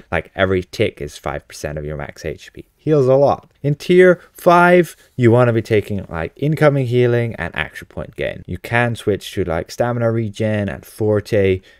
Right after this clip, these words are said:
depending on your build and your stats. Master boon, there's not really any great ones. You can go with your focused retaliation. It'll give you a bunch more deflect every now and again, not very reliable.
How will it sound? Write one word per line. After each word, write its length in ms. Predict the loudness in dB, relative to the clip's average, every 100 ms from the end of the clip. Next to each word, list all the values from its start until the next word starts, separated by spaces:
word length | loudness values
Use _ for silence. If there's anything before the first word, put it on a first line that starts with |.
| _
depending 460 | -10 -4 -4 -4
on 180 | -6 -8 -10
your 140 | -10
build 340 | -4 -4 -4
and 140 | -8 -12
your 120 | -16
stats. 600 | -16 -12 -12 -12 -20 -20 -14
Master 500 | -6 0 0 0 0
boon, 400 | 2 2 2 0 -4
there's 200 | -4 -2
not 200 | -8 -6
really 260 | -6 -6
any 240 | -6 -8 -10
great 340 | -8 -8 -10
ones. 340 | -16 -16 -18 -20
You 60 | -12
can 180 | -8
go 220 | 2 4 4
with 240 | 4 2
your 260 | 0 -2 -4 -12 _
focused 500 | -4 -4 -4 -10 -10
retaliation. 800 | -10 -6 -4 0 2 2 0 -2
It'll 200 | 0 0
give 220 | -2 0
you 120 | 0
a 40 | 0
bunch 360 | -2 -4 -8
more 180 | -8 -6
deflect 800 | 2 4 4 4 0 0 -4 -6 -6
every 460 | -6 -6 -4 -6
now 300 | -4 -2 -2
and 100 | -4
again, 300 | -4 -2 -2
not 180 | -2 -4
very 240 | -2 -2 -2
reliable. 720 | -2 0 0 2 2 0